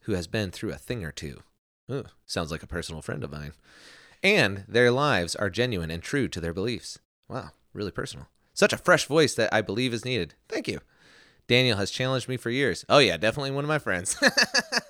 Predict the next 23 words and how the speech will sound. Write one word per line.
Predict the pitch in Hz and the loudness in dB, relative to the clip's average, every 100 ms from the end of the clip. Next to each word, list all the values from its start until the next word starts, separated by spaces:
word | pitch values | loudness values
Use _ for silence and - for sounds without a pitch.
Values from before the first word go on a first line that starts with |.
| - - 254 - 269 240 208 208 247 - | -8 -6 -10 -8 -4 -4 -4 -6 -8 2
"I'll | 123 | 2
be | 147 | 4
tuning | - 170 165 | 0 0 2
in | 170 | 2
for | 151 | 4
every | 104 147 156 | 4 6 6
episode. | 147 117 - 101 90 | 6 4 2 2 4
As | 113 101 | 2 0
a | |
pastor | - 127 131 135 | 2 4 4 0
of | 107 | 0
a | 101 | 0
local | 120 117 | 0 -2
church, | 101 123 127 - | -2 0 0 0
this | 120 107 | -2 -2
is | 87 | -4
an | 82 | -4
area | 107 110 113 - | -4 -2 -2 -4
I | 87 | -6
seek | - 117 110 - - | -6 -6 -8 -14 -8
to | 110 | -6
grow | 92 98 87 | -2 -2 0
in." | 73 | -4